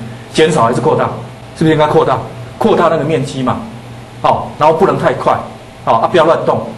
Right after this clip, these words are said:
那这样呢，其实呢，大概就不太会，会受伤。而且呢，你们敢不敢爬这种东西啊？这个职业风险好高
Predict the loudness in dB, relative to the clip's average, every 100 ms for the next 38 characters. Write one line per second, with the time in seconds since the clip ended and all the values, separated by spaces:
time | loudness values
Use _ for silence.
0 | -16 -18 -18 -18 -14 -4 0 2 2 -2
1 | -6 -8 -14 -16 -18 -16 -4 -2 0 0
2 | 0 0 0 0 -2 -2 0 2 2 2
3 | 2 0 0 0 0 0 2 2 2 2
4 | 0 -2 -12 -16 -18 -16 -18 -16 -18 -18
5 | -18 -18 -18 -16 -16 -16 -12 -2 2 2
6 | 2 2 2 0 0 0 0 0 -4 -6
7 | -12 -16 -18 -18 -20 -20 -20 -20 -20 -18
8 | -20 -18 -18 -18 -18 -18 -18 -16 -16 -16
9 | -16 -16 -6 0 2 4 2 4 2 2
10 | 2 2